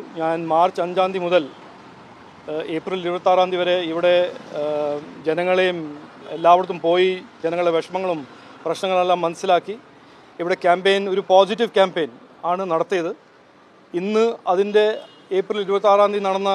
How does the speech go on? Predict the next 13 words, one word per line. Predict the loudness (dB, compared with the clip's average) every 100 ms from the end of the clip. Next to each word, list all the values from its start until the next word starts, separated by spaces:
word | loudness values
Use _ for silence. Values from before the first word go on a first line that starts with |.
| 0
ഇലക്ഷൻ്റെ | -2 -4 -6 -4 -4
റിസൾട്ട്സ് | -2 -2 -2
എല്ലാം | -2 -2 -2
ഇന്ന് | -4
വ-, | -4 -6 -16 -20 -20 -20 -18 -6
പുറത്ത് | -6 -4 -6 -4
ഇറങ്ങിയിട്ടുണ്ട്, | -6 -6 -8 -8 -6
എല്ലാവർക്കും | 0 0 2 0
അറിയാം. | 0 -4 -10 -20 -20 -20 -20 -20 -20 -20 -20 -20 -20 -12 -4
ആഹ്, | 0 2 0 -4 -14 -20 -20 -20 -20 -20 -20 -20 -20 -8
ഞങ്ങളുടെ | 0 0 2 2 2 -2 -4
വോട്ട് | 0 0 0
ഷെയർ | 0 0